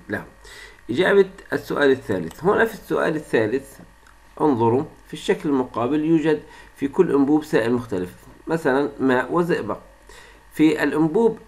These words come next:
ألف أي منهما سيكون ماء، آه، أم زئبق؟ بمعنى أين يكون الزئبق وفسر ذلك. انظروا هنا لهذا التقعر، وانظروا هنا لهذا التقعر، انظروا دقيقة سيغير اللون،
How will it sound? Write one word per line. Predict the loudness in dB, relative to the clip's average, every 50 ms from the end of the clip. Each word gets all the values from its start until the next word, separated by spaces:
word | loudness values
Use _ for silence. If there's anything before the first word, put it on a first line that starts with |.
| -2 0
ألف | 2 4 4 4 2 0 4
أي | 6 6 8 8
منهما | 8 6 4 2 2 0 0 0 -2 -4 -8
سيكون | -8 -4 -2 -2 -2 -2 -4 -2 0 2 2 2 0 -2 -6 -4
ماء، | -2 0 2 2 2 0 -2 -4 -10 -20 -20 -20 -20 _ _ -2
آه، | -2 -2 -2 -4 -6 -2 2
أم | 4 4 4 4
زئبق؟ | 2 0 0 -2 -4 -12 -18 -20 -20 -20 -20 -20 -18 -4
بمعنى | 0 2 2 4 2 2 0 -2 -8 -12 -16 -20 -20 -20 -20 -20 -20 -20 -20 -20 -20 -12 -2 2
أين | 4 6 8 8
يكون | 8 8 8 6 4 4 6 6 6 6
الزئبق | 4 2 -2 -2 0 0 0 0 0 0
وفسر | 0 0 2 2 0 0 -2 -4 -14 -20 -20 -20 -6 -2 0 0 0 0 -4 -10 -18 -20 -18 -8 -2
ذلك. | 2 2 2 2 0 -4 -10 -18 -20 -20 -20 -20 -8 0 2
انظروا | 4 6 8 8 6 6 6
هنا | 6 6 6 6
لهذا | 6 4 2 2 0 0 -2
التقعر، | -4 -6 -8 -10 -6 -2 0 0 0 2 0 -2 -2 -4 -8 -18 -20 _ _ -20 -20 -20 _ -20 -20 -20 -20 _ -20 -20 -20 -20 -20 -20 -16 -10 -6
وانظروا | -4 0 2 2 4 4 4 2 2 0 2 2 2
هنا | 2 2 2
لهذا | 0 0 0 -2 -2 -2 -2 -4
التقعر، | -6 -6 -8 -8 -2 0 0 2 2 0 -4 -6 -14 -20 -14 -10 -8
انظروا | -6 -4 -4 -4 -4
دقيقة | -8 -10 -10 -10 -10 -8 -8 -8
سيغير | -6 -4 -4 -4 -2 -2 -2 -4 -4 -4
اللون، | -4 -6 -6 -6 -4 -4 -4 -4 -6